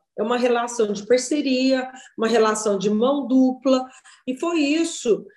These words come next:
que me ajudou muito a abrir espaços no mundo todo.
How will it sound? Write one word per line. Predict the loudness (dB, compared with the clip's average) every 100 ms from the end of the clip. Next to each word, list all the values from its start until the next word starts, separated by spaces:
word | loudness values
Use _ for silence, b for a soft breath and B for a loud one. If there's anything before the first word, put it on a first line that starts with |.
| _
que | 2
me | 2 2
ajudou | 4 2 4 4 4
muito | 2 -2 -2
a | -4
abrir | -2 2
espaços | 2 0 -8 -4 -2 -2 -4 -8 -4
no | -2
mundo | 0 -2 -2 -6
todo. | 0 2 2 0 -4 -6